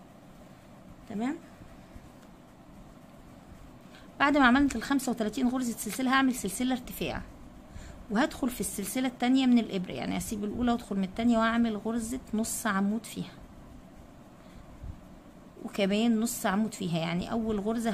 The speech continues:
هعمل فيها اتنين نص عمود، اللي بعدها برضو هعمل فيها اتنين نص عمود، واحد، اتنين،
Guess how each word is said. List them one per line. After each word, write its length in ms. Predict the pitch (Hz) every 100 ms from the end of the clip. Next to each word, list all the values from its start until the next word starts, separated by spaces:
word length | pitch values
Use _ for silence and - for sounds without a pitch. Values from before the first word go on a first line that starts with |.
| 233
هعمل 260 | 233 220
فيها 340 | 185 - 226 220
اتنين 500 | 226 214 226 247 262 -
نص 340 | 190 202 - 240
عمود، 340 | 220 196 190 - - - - - - - - - - - - - - - -
اللي 200 | 269 285
بعدها 400 | 233 202 185 262
برضو 280 | 254 247 233
هعمل 340 | 226 247 247 240
فيها 400 | - 247 240 -
اتنين 560 | - 226 240 254 226
نص 280 | 214 - -
عمود، 420 | 247 240 214 175 180 - - - - - - -
واحد، 260 | - 247 - - - - - - - - - -
اتنين، 360 | - - 180